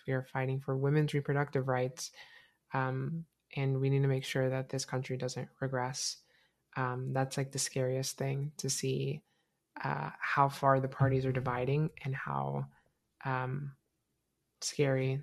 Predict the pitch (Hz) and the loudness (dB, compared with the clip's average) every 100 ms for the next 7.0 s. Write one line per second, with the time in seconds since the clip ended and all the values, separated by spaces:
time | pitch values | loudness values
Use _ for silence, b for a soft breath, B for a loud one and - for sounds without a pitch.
0 | - 160 165 151 156 - - - b b | -2 0 0 0 -4 -6 -6 -8 b b
1 | b b 151 143 - 151 156 156 147 147 | b b 4 4 4 4 6 4 6 4
2 | 147 143 139 - 131 127 143 131 131 127 | 6 4 4 2 2 2 2 0 -2 -2
3 | 131 131 131 127 123 131 - 131 127 - | 0 0 0 -4 -4 -6 -4 -6 -6 -2
4 | 143 139 143 147 - 170 180 180 - - | 4 4 4 2 0 -2 2 0 -2 -16
5 | B B B B 135 131 131 - 139 127 | B B B B -2 -2 0 0 0 2
6 | 123 127 127 - _ - 135 127 127 | 0 0 -4 -10 _ -6 -4 -4 -6